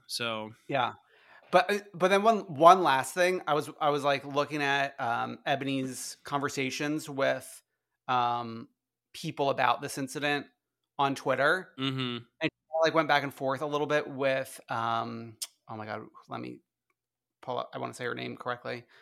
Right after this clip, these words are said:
Speaker 2: Um, she was a previous guest on Bitch Sesh a few times, I think. Uh, Ray Sinai.
Speaker 1: Oh, yeah.
Speaker 2: And,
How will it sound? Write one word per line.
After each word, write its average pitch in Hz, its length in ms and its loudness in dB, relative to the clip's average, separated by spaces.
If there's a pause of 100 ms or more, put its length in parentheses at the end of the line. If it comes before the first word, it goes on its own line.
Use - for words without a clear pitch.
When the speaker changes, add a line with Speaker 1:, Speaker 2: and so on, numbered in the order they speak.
(420)
Speaker 2:
Um, 123 540 2
she - 240 -4
was 151 160 2
a 147 60 -2
previous 156 600 -4
guest 135 500 -2 (100)
on 127 640 -2 (760)
Bitch 143 160 2
Sesh 170 320 4
a 151 80 -6
few 180 180 -8
times, 123 320 -4
I 123 60 -8
think. 123 440 -10 (400)
Uh, 123 400 0 (180)
Ray 143 680 2 (600)
Sinai. 143 600 2 (380)
Speaker 1:
Oh, 139 80 -2
yeah. 127 240 4 (880)
Speaker 2:
And, 156 460 2